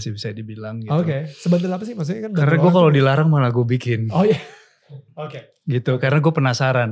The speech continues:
Speaker 1: kenapa dilarang gitu kan.
Speaker 2: Hmm.
Speaker 1: Gitu. Terus kenapa bisa ke acting? Itu karena setelah gue terjun ke dunia entertainment dan gue akhirnya melihat profesi gue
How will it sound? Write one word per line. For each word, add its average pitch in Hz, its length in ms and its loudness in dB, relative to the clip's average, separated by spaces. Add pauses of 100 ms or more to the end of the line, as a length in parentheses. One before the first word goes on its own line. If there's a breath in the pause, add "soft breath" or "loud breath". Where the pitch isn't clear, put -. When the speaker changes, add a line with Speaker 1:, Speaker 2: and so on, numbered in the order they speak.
Speaker 1:
kenapa 143 320 0
dilarang 104 480 0
gitu 104 300 -12
kan. 101 240 -18 (240 loud breath)
Speaker 2:
Hmm. 143 260 -4 (300 loud breath)
Speaker 1:
Gitu. 110 480 -8 (240)
Terus 127 500 -2
kenapa 123 240 -2
bisa 127 300 -2
ke - 100 -6
acting? 120 640 -6
Itu 143 240 -8
karena 123 840 -4
setelah 127 500 -4
gue 123 540 0
terjun 135 420 2
ke 123 80 -2
dunia 120 300 -2
entertainment 113 680 -4
dan 110 240 -6
gue 113 320 -6 (560 loud breath)
akhirnya 123 800 -4
melihat 139 480 2
profesi 139 400 0
gue 156 380 2